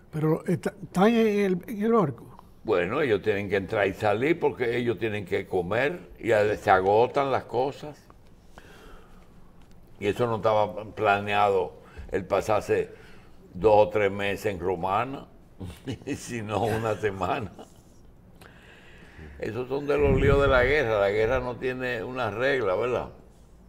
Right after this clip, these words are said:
Speaker 1: No.
Speaker 2: Todo lo altera. Y, y tú dijiste que el problema de los combustibles, pues, es un efecto de aquello, ¿verdad? La necesidad de otros combustibles.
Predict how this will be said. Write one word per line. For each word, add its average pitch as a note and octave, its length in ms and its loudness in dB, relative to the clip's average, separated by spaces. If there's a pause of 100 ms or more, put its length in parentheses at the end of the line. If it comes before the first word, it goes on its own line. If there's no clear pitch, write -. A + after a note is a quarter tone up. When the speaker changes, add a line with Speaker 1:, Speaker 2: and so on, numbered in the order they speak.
Speaker 1:
No. F3 340 -4 (1120)
Speaker 2:
Todo A2 260 4
lo A2+ 100 4
altera. F#2 440 -2 (320)
Y, B2+ 340 -2
y E3+ 40 -2
tú D#3 260 2
dijiste C#3+ 440 4
que C3 100 -2
el B2 260 0
problema B2 400 0
de C3+ 60 4
los B2 160 4
combustibles, B2 720 0
pues, G#2 380 -2
es G#2+ 140 2
un A#2+ 180 0
efecto A2+ 480 2
de G#2 80 4
aquello, F2 520 4
¿verdad? G#2 340 0 (1120)
La G2+ 160 0
necesidad A2 600 4
de B2 140 8
otros C3 380 6
combustibles. G2 920 -6